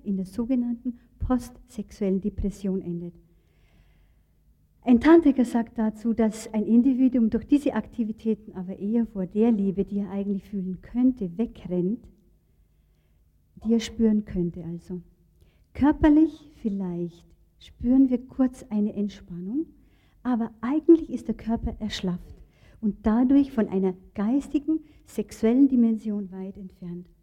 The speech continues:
Gerade aber im Tantra ist das Vorspiel deswegen wichtig, weil nur durch alles Denkbare an Zärtlichkeit, an Lustverstärkung,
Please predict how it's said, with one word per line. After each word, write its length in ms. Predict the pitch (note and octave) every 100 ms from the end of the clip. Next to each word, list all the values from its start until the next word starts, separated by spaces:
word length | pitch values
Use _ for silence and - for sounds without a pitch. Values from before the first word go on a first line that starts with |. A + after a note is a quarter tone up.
| _ _ _ _ _ - - _
Gerade 500 | C4 B3 C#4 E4 D#4
aber 180 | B3 A#3
im 160 | A3 G3
Tantra 400 | G3 G3 G#3 A#3
ist 240 | A3+ -
das 160 | G3+ -
Vorspiel 640 | - A3 A#3+ - A#3 G3
deswegen 500 | F#3+ - F3 F3 E3+
wichtig, 360 | G3+ - D#4 - _ - _
weil 420 | G#3 A#3 A3+ A#3+ A#3+ _ _
nur 360 | B3+ D#4 F4+ A3+
durch 200 | A#3 - -
alles 340 | C4+ D4+ E4 -
Denkbare 680 | C4+ D#4+ D4+ G#3 F3+ F#3 F#3+
an 200 | F3+ F3
Zärtlichkeit, 840 | - B3+ C4+ - D4+ - A#3+ B3 -
an 120 | F#3+
Lustverstärkung, 1040 | C4+ D#4+ - G#3 - G3+ F#3+ G3 B3 D4